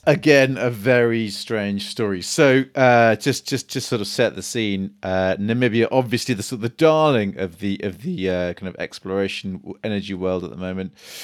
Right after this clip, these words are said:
Those, uh, those, those two big finds by Total Energies and Shell early, early last year, Venus and Graf, really kind of setting the world, uh, you know, kind of, uh, a-, a-, ablaze,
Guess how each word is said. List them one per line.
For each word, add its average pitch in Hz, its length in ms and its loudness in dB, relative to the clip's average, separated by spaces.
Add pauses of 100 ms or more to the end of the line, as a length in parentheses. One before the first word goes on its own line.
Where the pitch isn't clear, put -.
(200)
Those, 104 360 -2
uh, 107 140 4
those, 107 220 0
those 127 180 0
two 160 260 4
big 117 240 2
finds 110 460 -2
by 98 300 -2
Total 98 560 -6
Energies 95 460 -6
and 90 140 -10
Shell 92 720 -2
early, 92 580 -2
early 98 240 0
last 95 400 -2
year, 92 440 0
Venus 90 300 -8
and 92 120 -10
Graf, 92 260 -2 (340)
really 139 400 6
kind 120 200 2
of 98 100 -2
setting 110 360 0
the 104 100 0
world, 98 480 2
uh, 95 340 2
you 101 80 -6
know, 92 220 -4
kind 92 200 -8
of, 85 200 -12
uh, 92 240 -2
a-, 110 180 2
a-, 131 260 2
ablaze, 135 840 2